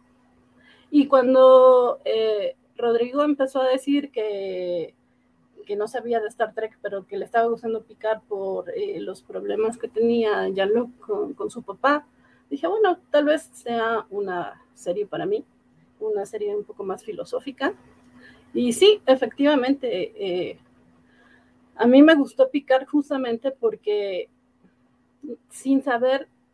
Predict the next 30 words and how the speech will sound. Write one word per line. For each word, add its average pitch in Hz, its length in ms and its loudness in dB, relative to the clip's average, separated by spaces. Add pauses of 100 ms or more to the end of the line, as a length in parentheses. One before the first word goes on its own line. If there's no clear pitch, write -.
(120)
demasiado 226 720 -2
de 233 60 -2
Star 220 320 -10
Trek, 208 280 -20
cre-, 214 240 -8 (120)
creo 220 360 -6
que 220 140 -12
sus 214 240 -18
grandes 214 360 -6
fortalezas, 202 760 -12
eh, - 180 -12
son 214 240 -4
estas 202 400 -10
dos 202 180 -6
vertientes, 202 540 -8
¿no? 240 200 -2
O - 80 -18 (380)
sea, 220 200 4
una, 294 440 8
eh, 214 380 2 (380)
la - 160 -4
ciencia 247 320 0
ficción, 262 500 0
que 247 160 0
es 240 140 -8
muchísimo 214 520 -4
más, 233 360 -2
eh, 202 420 -2 (1040)
más 247 280 -4
dura 262 440 -4